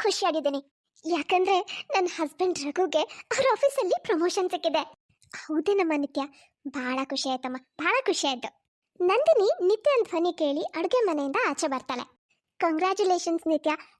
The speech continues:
ಭಾಳ ಒಳ್ಳೆ ಸುದ್ದಿ ಹೇಳಿದ್ರಿ." "Thank you ನಂದಿನಿ. ಅಂದ್ಹಾಗೆ ನನ್ ಹಸ್ಬೆಂಡ್‌ಗೆ ಪ್ರಮೋಷನ್ ಸಿಕ್ಕಿರೋ ಖುಷಿಲಿ, ಆ, ನಾನು ನಮ್ಮನೇಲೊಂದು, ಆ, ಡಿನ್ನರ್ ಅರೇಂಜ್ ಮಾಡೋಣ ಅಂತ ಇದ್ದೀನಿ. ಹಾಗಾಗಿ, ಆ, ನನಗಿಲ್ಲಿ ಸ್ವಲ್ಪ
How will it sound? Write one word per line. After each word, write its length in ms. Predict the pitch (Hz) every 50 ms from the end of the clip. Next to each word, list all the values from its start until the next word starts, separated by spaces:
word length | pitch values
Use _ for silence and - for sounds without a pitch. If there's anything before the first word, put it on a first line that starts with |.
| - 285
ಭಾಳ 280 | 277 - 302 339 381 539 640 523 349
ಒಳ್ಳೆ 380 | 294 294 311 370 440 539 -
ಸುದ್ದಿ 200 | - 370 269 311
ಹೇಳಿದ್ರಿ." 540 | 349 330 294 277 262 262 262 - - _ _ _ _ _ _ _ _ _ _ - -
"Thank 280 | - 381 381 370 370 - 440
you 120 | 427 381
ನಂದಿನಿ. 600 | 370 339 330 311 330 320 320 320 370 - _ _ _ _ _ - - - _ -
ಅಂದ್ಹಾಗೆ 540 | 302 302 302 320 330 359 339 349 349 339 311
ನನ್ 220 | - - 294 311 320
ಹಸ್ಬೆಂಡ್‌ಗೆ 680 | - - 294 269 - - 330 330 330 320 320 330 320 311
ಪ್ರಮೋಷನ್ 480 | 320 302 262 262 285 294 - 480 494
ಸಿಕ್ಕಿರೋ 300 | - 427 392 - 392 381
ಖುಷಿಲಿ, 760 | 370 - - 339 - - 320 302 381 523 - - - - - - -
ಆ, 200 | 294 330 330 330
ನಾನು 440 | 320 339 415 494 539 539 571 539
ನಮ್ಮನೇಲೊಂದು, 640 | 427 330 294 294 320 427 466 466 427 392 370 392 392 392 - - - - -
ಆ, 120 | - 320 320
ಡಿನ್ನರ್ 760 | 269 254 247 247 320 370 330 311 294 294 339 466 539 539 480 403
ಅರೇಂಜ್ 220 | 381 359 339 -
ಮಾಡೋಣ 280 | 311 302 285 285 269 262 254
ಅಂತ 160 | 262 269 - 294 277
ಇದ್ದೀನಿ. 200 | 269 269 254 - _ - - - - - - - -
ಹಾಗಾಗಿ, 680 | 277 277 277 269 262 285 285 285 294 - - - - - - -
ಆ, 220 | 170 - - 247
ನನಗಿಲ್ಲಿ 760 | - 220 254 247 247 240 247 262 262 302 302 311 330 339 349
ಸ್ವಲ್ಪ 240 | 339 - 381 370 -